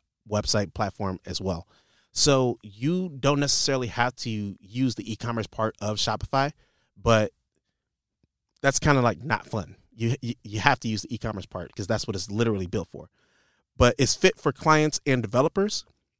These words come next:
Designers can be a part of this. There are some builders out there for it, and you can design some things into it and things like that, but I personally did not have the best time trying to get all that taken care of.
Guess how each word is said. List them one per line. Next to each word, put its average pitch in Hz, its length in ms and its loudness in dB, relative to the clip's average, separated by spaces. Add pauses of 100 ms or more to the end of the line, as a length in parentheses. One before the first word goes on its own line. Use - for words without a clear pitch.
(420)
Designers 170 440 2
can 202 200 4
be 170 160 4
a 127 40 2
part 135 260 4
of 160 60 -2
this. 190 300 0 (720)
There 143 240 6
are 147 140 10
some 160 180 2
builders 131 300 2
out 143 160 2
there 151 140 4
for 160 200 4
it, 160 160 2
and 113 240 0
you 123 80 -4
can 127 200 0
design 117 300 0
some 120 120 -4
things 123 240 -2
into 123 300 0
it 127 100 0
and 101 180 -12
things 117 200 -6
like 104 140 -2
that, 117 260 -2
but 104 180 -2 (140)
I 127 320 2 (100)
personally 123 420 -2
did 107 120 -6
not 101 180 -6
have 104 300 -6
the 87 100 -12 (160)
best 110 260 -10
time 131 380 -4
trying 131 280 -4
to 123 40 -6
get 131 140 -2
all 127 140 2
that 131 120 -2
taken 135 260 -6
care 135 200 -2
of. 139 160 -4